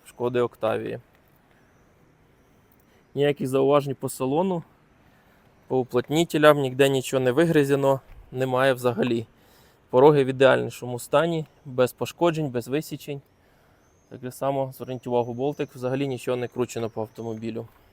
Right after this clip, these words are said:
Працює кожна кнопочка, кондиціонер обслужений, свіжо заправлений. Всі наші автомобілі ми повністю технічно перевіряємо перед тим, як виставляти на продаж. Тому будете впевнені при покупці даного авто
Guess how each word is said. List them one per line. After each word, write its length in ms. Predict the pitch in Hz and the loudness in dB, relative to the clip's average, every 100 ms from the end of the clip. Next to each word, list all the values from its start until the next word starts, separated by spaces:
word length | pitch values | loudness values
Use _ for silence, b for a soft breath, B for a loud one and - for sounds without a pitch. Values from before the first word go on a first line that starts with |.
| _ _ _ _ b b b b | _ _ _ _ b b b b
Працює 400 | 131 135 160 147 | -6 0 4 4
кожна 340 | - 139 131 | 6 2 2
кнопочка, 560 | 127 139 127 165 - 165 | 0 2 2 2 -2 -4
кондиціонер 600 | - 139 131 - 139 143 | -2 -6 -6 -4 0 0
обслужений, 540 | 131 - 147 156 156 156 | 0 -4 -2 0 0 -2
свіжо 440 | - 151 156 151 - | -2 -2 0 0 -2
заправлений. 760 | 135 127 135 147 160 160 160 - b b b b | -2 4 6 6 4 0 -6 -10 b b b b
Всі 220 | - 160 | -4 2
наші 300 | 143 139 - | 4 4 2
автомобілі 640 | 131 120 131 127 131 185 185 | 0 0 -2 -4 -4 -4 -2
ми 100 | 135 | -4
повністю 460 | - 139 139 - | -2 -2 -2 -6
технічно 500 | 127 127 131 135 131 | -10 -10 -8 -8 -8
перевіряємо 560 | 123 123 123 127 165 170 | -6 -4 0 2 2 0
перед 200 | 123 120 | -4 -6
тим, 160 | - 156 | -4 -6
як 120 | 135 - | -6 -10
виставляти 600 | 123 117 120 135 - 135 _ | -12 -6 0 0 -2 -10 _
на 160 | 123 127 | -10 -10
продаж. 580 | - 113 113 113 - - _ b b b b b | -4 0 2 0 -4 -12 _ b b b b b
Тому 180 | 123 127 | -6 -4
будете 340 | 135 139 135 | 0 0 0
впевнені 480 | 123 147 156 156 151 | 0 4 4 2 -4
при 160 | - | -4
покупці 460 | 127 - - 127 127 | -6 -6 -6 -4 -2
даного 380 | 120 123 120 117 | 0 0 2 0
авто 360 | 110 - 147 | 0 0 0